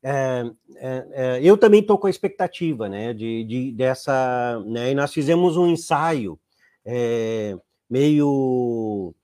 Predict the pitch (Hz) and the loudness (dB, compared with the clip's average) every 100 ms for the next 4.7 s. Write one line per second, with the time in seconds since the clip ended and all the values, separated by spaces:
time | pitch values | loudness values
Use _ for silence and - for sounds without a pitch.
0 | _ _ _ 117 127 117 123 117 - 147 | _ _ _ -8 -6 -2 -2 -2 -6 -6
1 | 226 233 214 - 143 95 82 _ 123 120 | 0 2 2 2 2 2 -8 _ -8 -4
2 | 135 160 175 175 135 139 139 135 131 131 | 0 2 4 2 0 -2 -2 -2 -2 -2
3 | 127 131 135 139 127 131 135 123 117 113 | -4 -2 0 0 2 2 2 0 -4 -6
4 | 98 - 127 175 151 - - | -8 -6 -2 0 -2 -4 -18